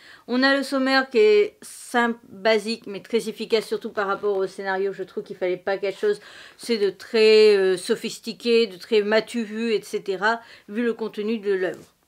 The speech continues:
Et donc, on a, euh, cette fois-ci, juste comme ça, je suis déçue qu'on n'ait pas eu une image en couleur pour, euh, la page là. Mais bon. On retrouve le même sommaire, pareil, on est que sur des pages en noir et blanc.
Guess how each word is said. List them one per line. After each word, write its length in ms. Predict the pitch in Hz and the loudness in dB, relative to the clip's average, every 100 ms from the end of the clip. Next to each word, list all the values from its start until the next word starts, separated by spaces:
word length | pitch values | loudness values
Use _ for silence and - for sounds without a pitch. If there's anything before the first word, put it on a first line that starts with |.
| _ _ _ _ _ _ _ | _ _ _ _ _ _ _
Et 120 | 233 | 0
donc, 440 | 226 254 262 - - - - _ _ _ _ _ _ - | 2 0 -2 -6 -10 -10 -14 _ _ _ _ _ _ -8
on 220 | 233 233 | -2 2
a, 260 | 226 226 | 4 4
euh, 360 | 220 202 190 190 | 2 -2 -2 -4
cette 160 | - 214 | -6 -10
fois-ci, 520 | - 220 - 226 214 | -4 -6 -6 -14 -14
juste 260 | - 262 - | -12 -14 -6
comme 160 | 220 | -8
ça, 160 | 208 226 | -4 -6
je 60 | 226 | -6
suis 120 | 240 | -8
déçue 320 | 262 269 294 | -8 -8 -8
qu'on 140 | 233 | -4
n'ait 100 | 214 | -4
pas 140 | 196 208 | 2 2
eu 80 | 208 | 2
une 120 | 208 | -2
image 300 | 196 196 190 | -6 -6 -8
en 80 | 185 | -12
couleur 380 | - 185 196 | -6 -2 -2
pour, 220 | 196 180 175 | -4 -8 -4
euh, 480 | 175 170 165 160 151 | -4 -4 -6 -8 -10
la 140 | - 175 | -8 -8
page 340 | - 185 170 | -6 -6 -4
là. 260 | 180 196 - _ _ _ _ _ _ - - - _ _ _ | -4 -4 -4 _ _ _ _ _ _ -20 -20 -20 _ _ _
Mais 80 | 180 | -12
bon. 180 | 175 175 - _ - - _ | -12 -14 -18 _ -20 -20 _
On 160 | 233 254 | -4 -2
retrouve 340 | 262 262 285 | -2 -2 -2
le 120 | 262 226 | 0 0
même 200 | 233 240 | 0 -2
sommaire, 460 | 247 233 226 220 | -2 0 0 -2
pareil, 280 | 220 202 208 | -2 -2 -4
on 120 | 196 | -6
est 100 | 190 | -10
que 160 | 190 214 | -8 -8
sur 140 | 208 | -6
des 100 | 196 | -6
pages 260 | 185 196 180 | -4 -6 -6
en 100 | 185 | -10
noir 220 | 180 175 | -10 -8
et 80 | 175 | -6
blanc. 380 | 175 185 233 | -4 -6 -8